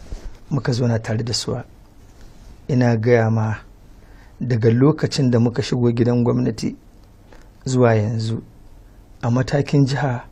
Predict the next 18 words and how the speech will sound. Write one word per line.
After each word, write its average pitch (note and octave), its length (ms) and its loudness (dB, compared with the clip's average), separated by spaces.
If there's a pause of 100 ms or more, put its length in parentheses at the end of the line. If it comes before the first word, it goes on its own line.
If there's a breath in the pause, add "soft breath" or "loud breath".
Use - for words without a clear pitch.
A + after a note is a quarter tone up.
(880 soft breath)
matakin C3+ 320 2
ƙananan C3 300 0
hukumomi, C3+ 560 2 (800 soft breath)
matakin C3+ 840 2 (320 soft breath)
malaman A#2 480 4
makaranta, B2 600 -4 (580 soft breath)
mun C#3 340 6
fitar D3 400 0
da A#2 120 -2
kuɗi C3 680 -6
ƙari C3 640 4
naira B2 480 4
na A2+ 200 2
guga A#2 420 -2
naira, A2+ 480 2
naira A#2+ 520 2
miliyan A2+ 560 2
ɗari A#2 260 0